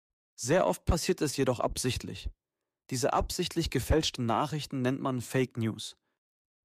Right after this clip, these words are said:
Manche sind als Scherz gedacht. Viele werden gemacht, um Geld zu bekommen. Denn je mehr Leute auf die Seite klicken,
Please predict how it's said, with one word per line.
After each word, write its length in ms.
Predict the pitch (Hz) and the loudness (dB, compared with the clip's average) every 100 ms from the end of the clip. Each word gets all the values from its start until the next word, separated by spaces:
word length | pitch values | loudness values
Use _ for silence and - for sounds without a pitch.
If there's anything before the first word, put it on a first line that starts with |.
| _ _ _ _ - | _ _ _ _ -2
Manche 320 | 139 185 185 | 0 2 0
sind 180 | 156 147 | 0 2
als 160 | 135 | 0
Scherz 340 | - 135 143 - | 0 0 0 -2
gedacht. 480 | 110 107 - - _ _ _ | -4 -4 -8 -18 _ _ _
Viele 380 | - - 196 156 | -4 0 2 4
werden 220 | 156 151 | 4 2
gemacht, 380 | 139 147 147 - | 2 0 0 -4
um 140 | 139 | -2
Geld 240 | 123 135 123 | 2 2 2
zu 100 | 107 | -2
bekommen. 420 | 104 - 101 101 _ _ _ _ _ _ _ _ _ _ _ - | -2 -4 -8 -10 _ _ _ _ _ _ _ _ _ _ _ -2
Denn 140 | 143 | 2
je 100 | 139 | 2
mehr 260 | 131 175 196 | 2 4 4
Leute 360 | 160 170 - | 4 4 2
auf 100 | 110 | -4
die 120 | - 113 | -4 -2
Seite 400 | 127 156 160 139 | 2 2 0 -4
klicken, 420 | 123 123 123 | -4 -4 -6